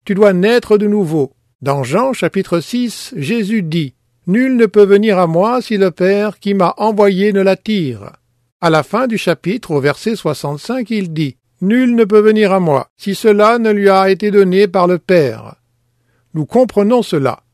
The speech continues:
Écoutez Matthieu onze, au verset vingt-sept. « Toutes choses m'ont été données par mon Père, et personne ne connaît le Fils si ce n'est le Père.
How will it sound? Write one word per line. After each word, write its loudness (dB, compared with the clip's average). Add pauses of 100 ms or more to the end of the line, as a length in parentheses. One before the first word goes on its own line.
(220)
Écoutez -4
Matthieu 0
onze, 2
au -2
verset -2
vingt-sept. « -2 (640)
Toutes -2
choses -2
m'ont 2
été 0
données 2
par 0
mon 0
Père, 0
et 0
personne -2
ne 2
connaît 2
le 4
Fils -6
si -8
ce -2
n'est 0
le 2
Père. -2